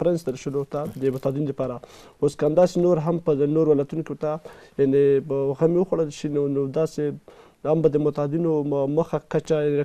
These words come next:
کچه به ټیټه شي، ښکته به شي. او بل به اوس دا پکار ده الکوزی صاحب، لکه څرنګه چې دو-، داسې د متعددینو غم وخوري، بېرته په د همدا متعددین همدې دولت ته هم خدمت کولی شي. په هر اړخیزه و-، بیا په کار، یعنې په هر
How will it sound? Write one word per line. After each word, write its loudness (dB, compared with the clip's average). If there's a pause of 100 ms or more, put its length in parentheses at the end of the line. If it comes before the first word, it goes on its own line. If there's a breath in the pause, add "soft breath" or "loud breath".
کچه -2
به -4
ټیټه 0
شي، -2 (400 loud breath)
ښکته -4
به -4
شي. -4
او 0
بل 0
به 4
اوس -6 (260)
دا 2
پکار -2
ده -4
الکوزی -4
صاحب، -4 (600 loud breath)
لکه 0
څرنګه -2
چې -2 (100)
دو-، 0 (160)
داسې 0 (140)
د 0
متعددینو 0
غم 0
وخوري، -2
بېرته 2 (120)
په 4
د 0
همدا 6
متعددین 4 (380 loud breath)
همدې 4 (100)
دولت 2
ته 6 (120)
هم 2 (120)
خدمت -2
کولی 0
شي. -6 (640 soft breath)
په 4
هر 4
اړخیزه 2
و-، 6
بیا 6 (100)
په -20
کار، 6
یعنې 2
په 2
هر 6